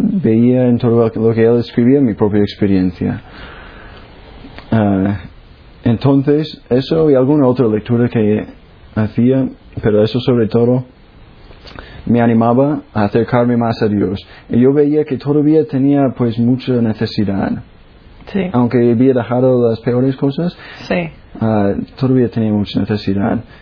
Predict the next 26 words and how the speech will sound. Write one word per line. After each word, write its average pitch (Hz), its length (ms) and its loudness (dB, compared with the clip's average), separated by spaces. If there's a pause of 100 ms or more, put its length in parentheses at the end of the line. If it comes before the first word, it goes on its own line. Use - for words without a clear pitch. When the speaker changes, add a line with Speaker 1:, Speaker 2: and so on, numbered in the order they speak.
(200)
Speaker 1:
Entonces, 123 800 0 (280)
ese 123 260 0
verano, 127 520 0 (340)
después 117 360 0
del 120 120 2
primer 123 280 2
año 131 220 2
en 135 80 2
la 127 60 2
universidad, 123 580 0 (680)
ah, 104 500 -2 (800)
fue, 123 760 2 (360)
volvió 110 540 2
a 120 60 0
Colorado, 120 600 0 (400)
estaba 104 480 0
en 101 140 2
Florida, 117 480 0
en 120 160 2
la 104 60 0
Speaker 2:
Sí. 104 60 2
Speaker 1:
universidad, 104 500 0 (520)
y 107 40 -2
volvió 117 320 4
a 131 60 0
Colorado, 135 560 2